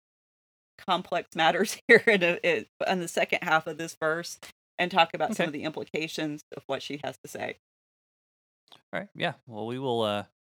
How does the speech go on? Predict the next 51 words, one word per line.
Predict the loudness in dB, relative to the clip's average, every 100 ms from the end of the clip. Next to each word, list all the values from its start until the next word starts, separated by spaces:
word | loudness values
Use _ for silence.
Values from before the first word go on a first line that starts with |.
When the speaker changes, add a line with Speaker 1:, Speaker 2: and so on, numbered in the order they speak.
| _ _ -10
Speaker 2:
be | -8
looking | -6 -6
forward | -4 -4
to | -4
hearing | -4 -4
the | -2
rest | -4 -6
of | -8
this | -6
conversation | -6 -6 -6 -6 -6 -8
and, | -10 -12 -18
and | -18 -18 -14
what | -12 -8
the | -8
implications | -10 -10 -8 -6 -6 -4
are. | -6 -6 -16 -20 -10
I, | -8 -8 _ _ _ _ -20 -20 _
I'm | -18 -10
pretty | -4 -2
sure | -2 -2
when | -2 -2
we | -2
went | -4
through | -6 -6
this | -4 -4
in | -6 -6
Sunday | -4 -4
school | -6 -6 -6
years | -6 -8
ago, | -8 -8
I | -6
think | -8 -8 -8
this | -10
part | -10 -8 -8 -8
was | -16 -16 -14
either | -14 -10
left | -10 -10 -6
out | -6 -6
or | -8
I |
just | -10 -14
don't | -16 -14
remember | -16 -18 -14 -14
it. | -14 -12
So | -10
I'm | -10 -12 _ -20 _ _ _ _ _ _ _ _ _ _
very | -2 -2
Speaker 1:
It, |
Speaker 2:
curious | 0 2 2 -2
to | -12
see | -10 -10 -10